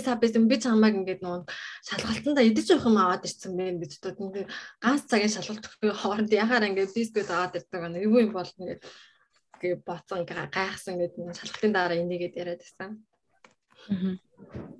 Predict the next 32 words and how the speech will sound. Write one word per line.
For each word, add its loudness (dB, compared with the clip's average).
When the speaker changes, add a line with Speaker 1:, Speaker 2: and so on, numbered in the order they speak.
Speaker 1:
Иймэрхүү 6
юм 2
сонин 4
сонин 0
юмнууд -2
хэрэглэх 0
дуртай. -8
Тэгээ 4
хэрэглэж 2
байхдаа -2
тиймээс -4
айгу -10
аз -8
жаргал -6
мэдэрдэг. -10
Тэгээ 0
ялангуяа 2
нөгөө 2
мутга -2
учиртай -6
байхаар -8
хэн 6
нэгэн 0
бэлгэлээ. -4
Тэр -2
нь 0
өөр 4
нэг 2
нь 0
ингээд -2
илүү 0
гоё 2